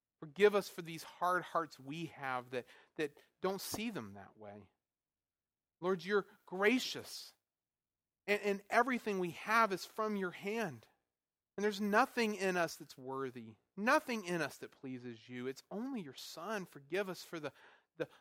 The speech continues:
the way we view ourselves as thinking we're somehow righteous and good enough to deserve your favor. And if there's anyone in here today, Lord, who has come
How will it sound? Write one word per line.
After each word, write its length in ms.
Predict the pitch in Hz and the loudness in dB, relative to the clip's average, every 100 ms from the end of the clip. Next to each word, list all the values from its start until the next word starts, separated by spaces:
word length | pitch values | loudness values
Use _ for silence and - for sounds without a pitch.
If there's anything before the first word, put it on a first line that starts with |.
| _ | _
the 80 | 156 | -8
way 260 | 151 185 | -2 0
we 140 | 214 190 | 0 -2
view 280 | 151 180 202 | -6 -2 0
ourselves 680 | 165 - - 170 214 185 139 | 0 -2 -6 -4 -2 -2 -4
as 80 | 127 | -12
thinking 400 | - 175 175 160 | -10 -10 -10 -10
we're 100 | 175 | -10
somehow 400 | - 180 175 156 143 | -10 -12 -12 -14 -10
righteous 460 | 151 214 - - | -8 -8 -10 -12
and 160 | 131 127 | -12 -10
good 160 | 143 190 | -6 -4
enough 300 | 156 123 - | -4 -6 -10
to 80 | 131 | -14
deserve 360 | 120 147 160 | -10 -10 -10
your 100 | 165 | -12
favor. 380 | 160 185 196 - _ _ _ _ _ _ _ _ _ _ _ - | -14 -10 -10 -12 _ _ _ _ _ _ _ _ _ _ _ -10
And 80 | 165 | -4
if 80 | 160 | 2
there's 200 | 175 175 | 2 4
anyone 360 | 233 226 202 | 4 4 4
in 100 | 202 | 4
here 160 | 196 202 | 2 -2
today, 380 | - 170 190 202 | -4 2 4 4
Lord, 380 | 190 196 196 | 2 2 2
who 140 | 170 175 | 0 -2
has 220 | 170 143 | -2 -4
come 280 | - - | -8 -8